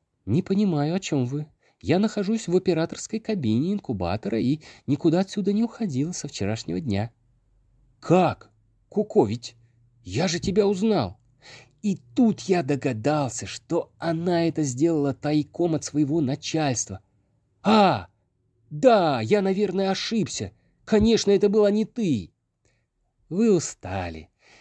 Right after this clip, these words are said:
Я рекомендую вам выпить молока и поесть. Загляните в холодильник. И не помешало бы немного поспать.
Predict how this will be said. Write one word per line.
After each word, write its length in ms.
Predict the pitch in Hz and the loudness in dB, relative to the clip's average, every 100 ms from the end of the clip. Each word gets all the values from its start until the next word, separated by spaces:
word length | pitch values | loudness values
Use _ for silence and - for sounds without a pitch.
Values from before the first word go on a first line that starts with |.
| _ _ | _ _
Я 240 | - 101 185 | -4 2 2
рекомендую 600 | 160 127 117 190 240 139 | 2 0 0 0 0 0
вам 280 | 127 147 - _ _ | 0 -4 -8 _ _
выпить 560 | 82 101 160 - - - | -6 -2 -2 -4 -14 -16
молока 500 | 80 82 - 110 190 | -14 -14 -6 -2 0
и 160 | 190 | -2
поесть. 800 | 185 104 165 90 92 92 - - _ _ | -2 -2 -2 0 -2 -2 -8 -16 _ _
Загляните 640 | 92 107 101 90 151 185 | -4 -2 -2 -2 -2 -4
в 60 | 110 | -8
холодильник. 840 | - 107 170 110 98 90 85 _ _ _ _ _ - | -4 -2 0 0 -2 -4 -8 _ _ _ _ _ -4
И 260 | 214 - _ _ | -2 -2 _ _
не 180 | 110 110 | -2 -2
помешало 540 | 117 107 98 - 147 151 | 0 -2 -4 -2 -2 0
бы 100 | 98 | -2
немного 400 | 85 82 113 104 | -4 -6 -6 -8
поспать. 640 | 101 - - - - _ | -10 -14 -16 -16 -16 _